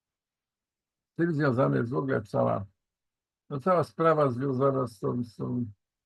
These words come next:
nieszczęsną wojną, bo dzisiaj obserwujemy re-, reakcję świata na to, co się wydarzyło, co się wydarzy. Ja powtarzam i będę powtarzał, jak powtarzam od trzech lat, wojna ta musiała się tak zakończyć, tak się zak-,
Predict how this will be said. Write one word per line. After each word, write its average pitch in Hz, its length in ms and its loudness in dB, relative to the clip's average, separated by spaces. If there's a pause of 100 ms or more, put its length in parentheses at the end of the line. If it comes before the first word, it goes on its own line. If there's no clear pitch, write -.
(120)
nieszczęsną 151 680 -4
wojną, 156 440 2
bo 113 280 -6
dzisiaj 113 320 -4
obserwujemy 120 760 -4 (380)
re-, 120 340 -4
reakcję 113 480 -6
świata 151 640 0 (140)
na 107 100 -6
to, 104 160 -10
co 107 180 -8
się 107 140 -10
wydarzyło, 107 680 -4 (340)
co 110 60 -10
się 110 120 -8
wydarzy. 127 600 2 (280)
Ja - 60 -8
powtarzam 123 720 -2
i - 20 -4
będę 107 260 -6
powtarzał, 123 540 0
jak 107 140 -6
powtarzam 113 480 -2
od 107 140 -6
trzech 107 220 -2
lat, 120 300 2 (500)
wojna 131 320 4
ta 123 120 -2
musiała 120 400 4
się 107 120 -6
tak 104 180 -4
zakończyć, 120 720 -4 (100)
tak 123 180 -4
się 127 120 -4
zak-, 120 260 0